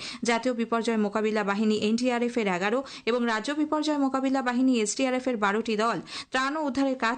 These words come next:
চালিয়ে যাচ্ছে। পরিস্থিতির ওপর চব্বিশ ঘন্টা নজরদারির জন্য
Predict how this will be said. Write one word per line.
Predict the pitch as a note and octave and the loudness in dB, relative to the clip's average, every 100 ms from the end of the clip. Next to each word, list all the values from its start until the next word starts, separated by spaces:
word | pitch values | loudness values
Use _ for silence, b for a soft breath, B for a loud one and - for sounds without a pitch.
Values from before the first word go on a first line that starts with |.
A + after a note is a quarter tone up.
| - | 0
চালিয়ে | F#3+ E3 | 0 2
যাচ্ছে। | D#3+ F3 - F#3 - B | 2 0 0 -2 -2 B
পরিস্থিতির | - C#4+ D4+ E4+ F4+ | -2 0 0 2 2
ওপর | E4+ E4+ | 2 0
চব্বিশ | D#4 C#4+ D4+ | 0 2 2
ঘন্টা | D#4 D4+ | 2 2
নজরদারির | C#4 A#3+ B3 A#3 B3 A#3+ | 2 2 0 0 0 0
জন্য | A#3+ A#3+ | 0 0